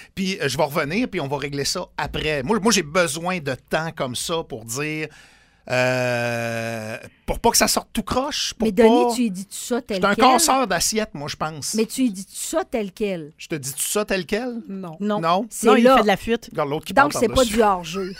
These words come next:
Speaker 2: <laughs> Non, non, mais c'est, là, on fait ton procès, Denis, mais parce qu'on t'aime.
Speaker 1: Oui, oui,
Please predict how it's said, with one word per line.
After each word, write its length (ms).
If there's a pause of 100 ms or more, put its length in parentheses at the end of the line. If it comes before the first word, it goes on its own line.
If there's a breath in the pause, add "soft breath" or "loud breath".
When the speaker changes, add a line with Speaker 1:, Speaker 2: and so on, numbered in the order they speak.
Speaker 2:
<laughs> 140
Non, 120 (120)
non, 80
mais 120
c'est, 140 (360 loud breath)
là, 100
on 100
fait 140
ton 160
procès, 320
Denis, 340 (280 soft breath)
mais 120
parce 240
qu'on 180
t'aime. 420
Speaker 1:
Oui, 180
oui, 300